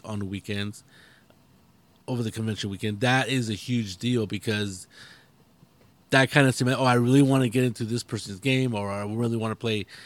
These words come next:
that specific game because it's brand new." That's a huge incentive for them to, to run games at a con.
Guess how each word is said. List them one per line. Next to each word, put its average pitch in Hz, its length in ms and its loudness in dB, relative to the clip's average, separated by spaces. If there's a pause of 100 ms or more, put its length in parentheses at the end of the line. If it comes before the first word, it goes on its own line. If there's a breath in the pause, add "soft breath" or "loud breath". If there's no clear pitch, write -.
(180 loud breath)
that 127 220 2
specific 120 480 -2
game 117 340 0 (600)
because 104 360 -6
it's 110 280 -10
brand 117 320 0
new." 110 360 0 (400)
That's 131 300 2
a 131 60 4
huge 113 360 0
incentive 104 460 -4
for 98 140 -6
them 98 160 -6
to, 95 400 -12
to 107 100 -8
run 101 200 -6
games 95 300 -12
at 92 120 -10
a - 20 -20
con. - 300 -16